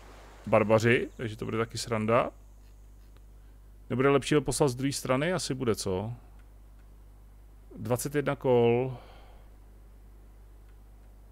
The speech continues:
No hlavně tam nikdy nedojde, takže musí z druhé strany. OK.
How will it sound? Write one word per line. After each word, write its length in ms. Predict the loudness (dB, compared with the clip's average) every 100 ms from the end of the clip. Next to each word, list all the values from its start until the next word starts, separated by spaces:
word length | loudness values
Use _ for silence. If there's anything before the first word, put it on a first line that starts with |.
| -20 -20 -20 -4
No 100 | 2
hlavně 240 | 2 2
tam 200 | 0 0
nikdy 220 | 0 0
nedojde, 380 | -2 0 -2 -2
takže 220 | -4 -4
musí 240 | -4 -4 -6
z 80 | -6
druhé 140 | -8
strany. 460 | -8 -8 -6 -6 -8 -12
OK. 140 | -10